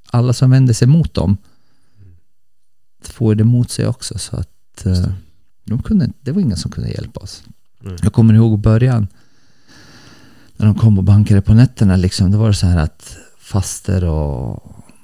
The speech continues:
Speaker 1: och mamma liksom kunde stå i fönstret och bara skrika på hjälp, liksom. Och i början så var det väl någon granne som kom och, men när de vart bortschasade och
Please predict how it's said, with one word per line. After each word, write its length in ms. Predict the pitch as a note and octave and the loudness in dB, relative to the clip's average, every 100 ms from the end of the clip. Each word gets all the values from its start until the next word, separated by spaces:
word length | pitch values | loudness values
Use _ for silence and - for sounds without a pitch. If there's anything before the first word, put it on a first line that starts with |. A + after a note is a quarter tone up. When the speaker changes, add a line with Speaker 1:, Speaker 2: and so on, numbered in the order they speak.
| _ | _
Speaker 1:
och 120 | - | -2
mamma 320 | F#2+ G2 E2+ F2+ | 2 2 2 0
liksom 260 | E2 - | -2 -8
kunde 140 | - - | -8 -10
stå 640 | - - - - D#2+ C#2+ | -10 -12 -14 -8 -4 -4
i 40 | |
fönstret 420 | - C#2 F#2+ - | -4 -4 -4 -4
och 60 | D#2 | -8
bara 100 | - | -8
skrika 640 | - - G#2 G2+ F2 - | -12 -6 -2 -2 -4 -8
på 160 | A#2+ - | -2 0
hjälp, 300 | F#2+ A#2 - | 0 -2 -6
liksom. 280 | - - - | -12 -8 -6
Och 60 | G#2 - - | -6 -12 -10
i 100 | A#2+ | -4
början 400 | A2+ B2+ D3 G#3 | 0 2 2 0
så 140 | - | -2
var 60 | D#3 | -4
det 40 | G#2 | 0
väl 180 | F2+ F2+ | 0 2
någon 160 | F2 | 0
granne 480 | F2 F2 F2 F2 F#2 | 0 0 0 0 0
som 180 | - A#1+ | -2 -8
kom 460 | - D2 B1 G#1+ - | -4 -2 -2 -4 -6
och, 280 | - F2+ F2 G2 - - _ | -6 -8 -12 -16 -20 -20 _
men 400 | A2+ G#2+ G#2+ G#2 | -4 -2 0 0
när 120 | G#2 | 2
de 120 | G#2+ | 2
vart 180 | E3+ - | -2 -6
bortschasade 640 | C3 - - F#2+ - G2 | -8 -8 -8 -8 -6 -4
och 500 | G2 F#2+ F#2 F#2 F#2 | -2 -2 -2 -4 -6